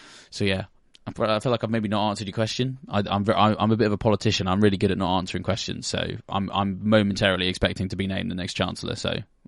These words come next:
I might have to be quick finishing this stream. Uh, I will answer one more question, uh, from Abhishek, who says, "Aronson or Sinistera from Leeds?"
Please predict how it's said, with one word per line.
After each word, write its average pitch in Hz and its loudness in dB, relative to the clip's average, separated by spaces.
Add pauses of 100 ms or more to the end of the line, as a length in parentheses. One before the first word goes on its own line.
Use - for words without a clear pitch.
(120)
I 85 -6
might 90 -2
have 92 -6
to - -14
be 95 -6
quick - -2
finishing 92 -2
this 95 -4
stream. 98 -2 (420)
Uh, 104 6
I 110 6
will 120 8
answer 120 4
one 123 6
more 110 10
question, 95 2 (420)
uh, 98 8
from 98 0
Abhishek, 101 2
who 107 0
says, 101 2
"Aronson 127 6
or 95 -2
Sinistera 110 2
from 101 -6
Leeds?" 104 0